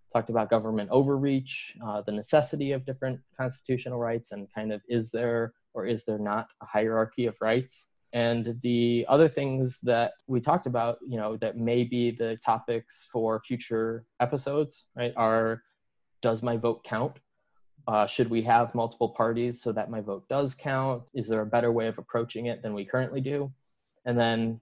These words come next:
just recently, women's rights or women's health and government involvement there. Uh, I think we talked about it a lot with the birth control, um, but just barely,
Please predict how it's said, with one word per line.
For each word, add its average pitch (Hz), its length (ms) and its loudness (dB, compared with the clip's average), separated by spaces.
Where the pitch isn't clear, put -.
just 117 220 -2
recently, 123 760 0
women's 127 380 4
rights 123 400 4
or 107 120 -2
women's 107 400 -2
health 127 480 2
and 107 200 -6
government 110 420 -2
involvement 104 580 -4
there. 127 400 0
Uh, 110 140 -4
I 101 160 -2
think 107 180 -4
we 107 120 -2
talked 156 340 2
about 113 220 -2
it 107 80 -2
a 110 40 -6
lot 110 200 -6
with 110 120 -12
the - 80 -16
birth 127 240 2
control, 104 560 -2
um, 104 200 -4
but 110 180 -2
just - 300 -4
barely, 131 380 6